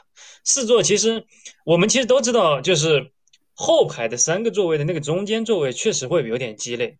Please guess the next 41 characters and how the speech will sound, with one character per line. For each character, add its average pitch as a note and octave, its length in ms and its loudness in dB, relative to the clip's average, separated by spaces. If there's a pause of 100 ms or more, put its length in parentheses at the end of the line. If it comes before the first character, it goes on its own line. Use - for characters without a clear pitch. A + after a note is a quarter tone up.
就 E3 100 -4
是 E3 160 -2
如 D#3 220 0
果 G3+ 120 2
你 D3 160 -6
真 F3 320 -6
的 E3 200 -4
有 A#2 260 -4
一 G#2+ 160 -10
个 C#3 240 0
后 F#3 180 -4
排 A#2 200 -6
坐 D3 120 -4
三 D#3 240 -6
个 E3+ 80 -6
人 A2 200 -12
的 A2+ 100 -10
机 C#3 260 -8
会， F3+ 340 -6 (1000)
中 F3+ 180 0
间 G3+ 160 -2
那 G#3+ 80 0
个 C#3+ 100 0
人 A#2 160 -6
确 - 160 -6
实 B2 160 -6
是 C#3+ 120 -6
比 C#3 100 -8
较 A#2 100 -2
尴 A2 240 -10
尬 A#2 140 -8
的， A2 80 -10
无 A2 160 -8
论 E3 160 0
这 D#3+ 140 -4
个 B2 320 -4
后 D#3+ 240 -2
排 B2+ 120 -6
有 B2 120 -6
多 A#2+ 180 -4
么 C3 340 0